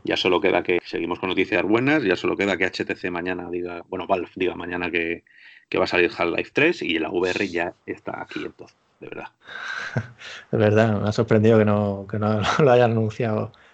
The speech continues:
Speaker 1: Sí, sí, yo
Speaker 2: ayer,
Speaker 1: pe-, yo
Speaker 2: ¿no?
Speaker 1: pensaba que iban a
Speaker 2: <laughs>
Speaker 1: seguir. "Las Quest se hacen con cable, pero nosotros tenemos Half-Life tres y se acaba la Connect". <laughs>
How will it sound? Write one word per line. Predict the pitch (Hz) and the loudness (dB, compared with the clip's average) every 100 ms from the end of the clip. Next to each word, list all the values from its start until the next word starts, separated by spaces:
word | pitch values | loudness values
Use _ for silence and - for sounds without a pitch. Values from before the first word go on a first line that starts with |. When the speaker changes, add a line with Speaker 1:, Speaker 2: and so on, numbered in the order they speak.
| _ - | _ -4
Speaker 1:
Sí, | 120 104 | 0 2
sí, | 113 110 | 4 4
yo | |
Speaker 2:
ayer, | 117 120 | 4 4
Speaker 1:
pe-, | - | 2
yo | 123 | 2
Speaker 2:
¿no? | |
Speaker 1:
pensaba | 113 - 110 | 2 2 0
que | |
iban | 101 104 | 0 -2
a | |
Speaker 2:
<laughs> | 107 | -4
Speaker 1:
seguir. | 104 - - - - | -4 -8 -16 -18 -4
"Las | 107 127 | -2 -2
Quest | - 156 170 | -2 -4 -2
se | - 165 | -4 -4
hacen | 156 160 | -4 -4
con | 139 | -2
cable, | 139 151 113 - _ _ | -2 0 0 0 _ _
pero | - 85 | -2 -2
nosotros | 82 117 123 - | -2 -4 -4 -6
tenemos | 123 123 113 - | -6 -4 -6 -4
Half-Life | 104 113 104 - | -2 0 -2 -4
tres | - - | -8 -6
y | - | -6
se | - | -2
acaba | 92 95 | 4 4
la | 85 | 2
Connect". | - - - _ _ _ | -4 -12 -18 _ _ _
<laughs> | - | -18